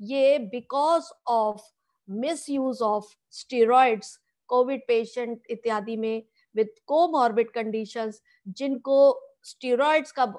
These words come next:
स्टेरॉइड्स को भर भर के दिया जा रहा है, तो ये मेजर कॉज है ये ब्लैक फंगस। क्योंकि अब जब इस स्टेरॉइड्स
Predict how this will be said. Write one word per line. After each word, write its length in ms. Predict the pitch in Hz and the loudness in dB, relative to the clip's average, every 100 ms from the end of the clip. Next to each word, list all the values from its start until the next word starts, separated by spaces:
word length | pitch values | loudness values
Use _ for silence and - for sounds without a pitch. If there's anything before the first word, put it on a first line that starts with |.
| 208 | -14
स्टेरॉइड्स 580 | 202 262 240 285 294 - | -10 -6 -2 -2 -4 -6
को 260 | 262 240 | -2 -2
भर 260 | 202 220 233 | -2 -4 -4
भर 220 | 233 285 | -2 -4
के 160 | 277 240 | -6 -6
दिया 240 | 226 214 | -4 -4
जा 200 | 208 208 | -4 -4
रहा 140 | 214 | -4
है, 240 | 214 233 233 _ _ - | -2 -2 -4 _ _ -6
तो 80 | 277 | -2
ये 200 | 247 277 | 0 -2
मेजर 520 | 208 226 269 320 320 | 2 2 4 2 0
कॉज 340 | 254 240 214 226 | 0 0 0 0
है 240 | 233 233 - _ - | 0 0 -6 _ -14
ये 380 | 190 233 240 247 | 2 8 8 8
ब्लैक 360 | 196 208 233 - | 4 0 0 -2
फंगस। 540 | - 226 233 254 254 | -6 -8 -6 -6 -6
क्योंकि 340 | 294 294 330 330 | -10 -8 -4 -4
अब 420 | - - 277 262 _ _ 202 | -4 -4 -4 -6 _ _ -12
जब 600 | 269 302 285 330 277 - | -2 -2 0 -2 -4 -4
इस 380 | 294 302 - - | -6 -6 -10 -20
स्टेरॉइड्स 840 | _ 269 254 269 330 - - - | _ -4 0 0 0 -2 -14 -20